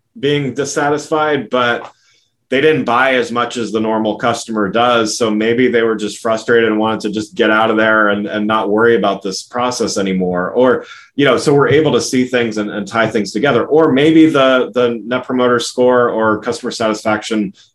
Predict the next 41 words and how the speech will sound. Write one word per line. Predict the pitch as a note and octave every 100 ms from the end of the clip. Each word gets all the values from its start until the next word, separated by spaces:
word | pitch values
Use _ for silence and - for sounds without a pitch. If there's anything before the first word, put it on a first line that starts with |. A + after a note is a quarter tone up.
| _
dipped | - C#3+ C#3+
a | B2+
little | A#2 A#2+ G#2
bit | A#2+ A2+ A2 -
and | A#2+ B2 B2 A#2+ A2 G#2+ _ _ _ _
we | B2+ C3+
look | C3+ C#3
back | - C3 C#3 C3+
and, | B2
yeah, | A2+ C3+ C3
our | A#2 -
platform | C3 B2+ B2 B2+ A#2+
was | A#2 G#2+
really | G#2 A2 G#2
slow, | - A2 G#2+ G2+ G2
or | G2 G#2+ G#2+ G#2+ G#2
there | A#2
were | A2+
a |
lot | A2 A2+ A2+
of, | A2+
like, | A2 G2
timeouts | - A#2+ A#2 A2+ G#2 G2+ - A2+
on, | G#2+ G#2 G2+
you | G#2 A2
know, | G2+ G2
on, | G#2+ G#2 G#2 -
uh, | - C#2+
you | E2 A2+
know, | G#2
on, | G#2+ G#2+
on | G#2+ G#2
the | G#2
product | - A2+ A2 G#2
or | G#2
something | F#2 G2+ G#2
like | G2 F#2 A2
that. | C3+ A#2+ G2+
And | G#2+
so, | - A#2+ A#2+ - _ _ _ _ _ - - -
um, | B2 G#2+